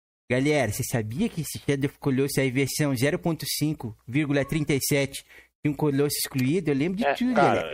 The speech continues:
Speaker 2: eu, eu vou fazer uma curiosidade pra você, então, de um jogo de PlayStation.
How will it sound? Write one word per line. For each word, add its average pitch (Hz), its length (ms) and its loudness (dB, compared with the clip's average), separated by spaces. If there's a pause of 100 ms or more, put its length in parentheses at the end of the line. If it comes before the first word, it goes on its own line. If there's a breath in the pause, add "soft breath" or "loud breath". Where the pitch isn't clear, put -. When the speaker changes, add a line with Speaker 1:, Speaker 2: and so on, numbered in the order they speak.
Speaker 2:
eu, 123 160 4
eu - 80 6
vou 131 80 4
fazer 139 160 2
uma 139 100 6
curiosidade 131 560 4
pra 120 100 0
você, 113 220 0
então, 107 220 0
de 110 40 -2
um 113 120 2
jogo 107 160 2
de - 80 -10
PlayStation. 95 580 -2